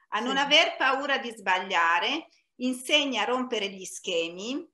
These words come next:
Speaker 2: Sì.
Speaker 1: e a guardare le cose sotto luci diverse per scoprire nuove prospettive, ma soprattutto, e mi rallaccio al, al tuo discorso di prima, insegni a avere speranza nel futuro e fiducia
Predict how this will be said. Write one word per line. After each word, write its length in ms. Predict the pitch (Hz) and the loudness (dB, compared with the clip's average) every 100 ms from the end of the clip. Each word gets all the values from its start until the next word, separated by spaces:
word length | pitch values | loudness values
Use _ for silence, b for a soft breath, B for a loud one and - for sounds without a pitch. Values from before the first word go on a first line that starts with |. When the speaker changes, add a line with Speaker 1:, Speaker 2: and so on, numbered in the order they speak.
| _ | _
Speaker 2:
Sì. 120 | 214 196 | -12 -2
Speaker 1:
e 80 | |
a 60 | 262 | 0
guardare 420 | 311 359 320 247 | 2 4 4 4
le 140 | 254 277 | 0 0
cose 320 | 254 254 285 | -2 -2 -2
sotto 320 | 285 254 269 | -4 -6 -6
luci 300 | 240 226 202 | -8 -10 -10
diverse 640 | 208 190 165 165 - 226 | -6 -4 -2 -4 -6 -8
per 120 | 247 247 | -6 -6
scoprire 640 | - 339 262 220 196 208 233 | -6 -12 -6 -6 -4 -6 -2
nuove 320 | 277 277 277 | 0 0 -2
prospettive, 960 | 220 220 - 185 _ 185 165 160 160 | -6 -10 -12 -14 _ -16 -10 -6 -6
ma 420 | 208 220 285 285 - | -6 0 2 2 0
soprattutto, 1000 | - - 185 196 185 - 214 196 - 233 | -8 -10 -10 -8 -8 -10 -18 -18 -8 -4
e 40 | 240 | -2
mi 120 | 196 | -2
rallaccio 580 | 160 170 180 185 - 180 | -2 -2 -2 -2 -4 -12
al, 100 | - | -12
al 180 | 165 - | -14 -14
tuo 120 | 180 | -14
discorso 560 | 170 - - 185 185 180 | -14 -14 -10 -10 -8 -12
di 160 | 220 | -14
prima, 440 | 226 220 208 226 - b b b | -12 -12 -8 -8 -8 b b b
insegni 760 | 254 269 262 - 294 262 196 175 | -6 -6 -4 2 2 2 -4 -6
a 120 | - | -2
avere 380 | 214 254 240 185 | 2 4 4 0
speranza 760 | 185 - 220 247 240 214 - 180 | -4 -2 4 6 6 2 -4 -6
nel 180 | 185 | -6
futuro 680 | 185 208 - 277 330 370 403 | -12 -20 -12 -10 -6 -4 -4
e 60 | - | -6
fiducia 760 | - 202 220 220 - 247 277 | -8 -12 -10 -10 -4 0 -2